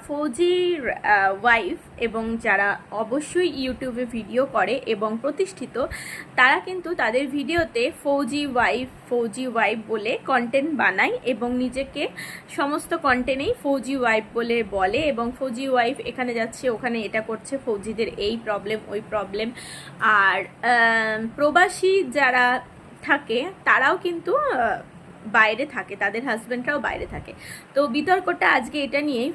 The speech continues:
ফৌজির ওয়াইফরাও, উম, তাদের হাজব্যান্ড ছেড়ে অনেকেই থাকেন, আবার যারা প্রবাসী তারাও তাদের হাজব্যান্ড ছেড়ে থাকেন। তো কিছু ইউটিউবার আছে যারা এই ফৌজি ওয়াইফ, ওয়াইফ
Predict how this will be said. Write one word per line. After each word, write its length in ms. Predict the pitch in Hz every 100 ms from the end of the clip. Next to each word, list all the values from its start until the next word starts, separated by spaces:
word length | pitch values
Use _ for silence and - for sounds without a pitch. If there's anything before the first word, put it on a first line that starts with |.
| -
ফৌজির 380 | 269 226 349
ওয়াইফরাও, 840 | 320 285 330 - 285 294 320 320 294 - - - - -
উম, 180 | 247 254 254
তাদের 280 | 247 240 302
হাজব্যান্ড 440 | 285 247 269 277
ছেড়ে 180 | 302 277
অনেকেই 400 | 254 240 240 269
থাকেন, 420 | 269 214 - 254 - - - -
আবার 360 | - 214 220 220
যারা 220 | 233 226
প্রবাসী 600 | 220 240 277 330 - 330 359 - - -
তারাও 300 | 285 269 349
তাদের 280 | 403 269 320
হাজব্যান্ড 460 | 277 226 233 247 254
ছেড়ে 160 | 294
থাকেন। 360 | 294 175 - 175 190
তো 140 | 226 226
কিছু 540 | 302 302 381 403 453 440 - 254
ইউটিউবার 580 | 277 285 339 359 359
আছে 340 | 311 - - 330
যারা 480 | 233 233 247 247 202 -
এই 180 | 247 269 -
ফৌজি 380 | 269 277 233 349
ওয়াইফ, 340 | 302 247 277 294 -
ওয়াইফ 220 | 240 247